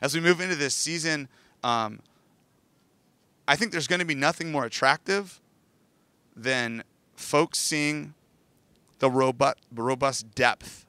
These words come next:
of what it means to follow Jesus. And that means what it means to follow Jesus even in pain. Even in pain. And there's a place called lament. So I don't know how long I went,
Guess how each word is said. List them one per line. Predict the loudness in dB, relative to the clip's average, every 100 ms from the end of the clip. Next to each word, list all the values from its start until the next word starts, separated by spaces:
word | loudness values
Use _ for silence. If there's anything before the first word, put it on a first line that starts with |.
| _
of | -4 0
what | 0
it | 0
means | -8 -10
to | -12
follow | -4 -4 -4
Jesus. | -10 -12 -10 -10 -10 -14 -16 -10
And | -4
that | -4 -4
means | -8 -4
what | -2 -2
it |
means | -2 -8
to | -6
follow | -4 -4
Jesus | -6 -10 -10 -8
even | -8 -6 -10
in | -10
pain. | -12 -12 -12 -20 _ _ _ _ _ _ _ _ _ -12
Even | -8 -6
in | -8
pain. | -6 -6 -6 -10 -20 -18
And | -12
there's | -10
a | -10
place | -8 -8 -8
called | -8 -10
lament. | -10 -12 -12 -10
So | -6 -6 -6 _ _ _ _ _ _ -4
I |
don't | -2
know | 0
how | 2 2
long | 0
I | -2
went, | -2 -2 -4